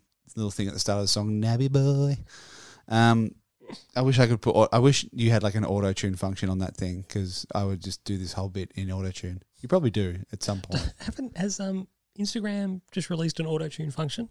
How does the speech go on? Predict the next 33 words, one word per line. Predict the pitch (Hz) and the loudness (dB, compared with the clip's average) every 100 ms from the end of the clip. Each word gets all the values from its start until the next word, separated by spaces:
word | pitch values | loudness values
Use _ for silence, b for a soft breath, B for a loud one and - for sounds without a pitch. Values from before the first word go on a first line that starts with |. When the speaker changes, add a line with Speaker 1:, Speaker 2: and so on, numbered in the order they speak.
| - _ - | -14 _ -4
Speaker 1:
Maybe. | 123 110 98 - - | 0 0 -2 -6 -2
Speaker 2:
One | 175 | 2
of | 180 | 4
the, | 160 | 4
one | 160 | 2
of | 165 | 0
the | 135 - | -2 -2
social | 143 143 143 | -2 0 0
media | 135 143 | 0 -2
platforms | - 135 - 123 120 | -4 -6 -4 -4 0
has. | |
Speaker 1:
I | 127 | 4
think | 165 - | 4 6
TikTok. | 147 - 113 - - - | 4 4 -2 -2 -10 -6
Speaker 2:
TikTok, | 131 - 113 | -4 -2 -4
maybe. | 117 107 | -2 -2
Speaker 1:
Yes, | 95 - - | -2 -4 -2
Speaker 2:
Yeah. | 143 | -2
Speaker 1:
I | 127 | -2
did | 117 98 | -4 -6
see | 104 | -4
a | 95 | -6
TikTok | - 90 95 | -8 -16 -14
about | 90 87 - | -10 -10 -10
that. | 71 _ _ _ _ _ | -16 _ _ _ _ _
Um, | 107 113 117 117 - | 0 2 2 0 2
but, | 151 - _ _ _ - | 0 0 _ _ _ -4
you | |
know, | 135 113 | 0 0
he, | - 135 175 190 196 190 185 | 0 0 2 2 0 -2 -2
this | 143 165 | -4 -2
man | 127 120 110 101 98 - _ | 0 2 2 0 -4 -10 _
fueled | _ - 113 107 98 98 | _ -10 -4 -2 0 -4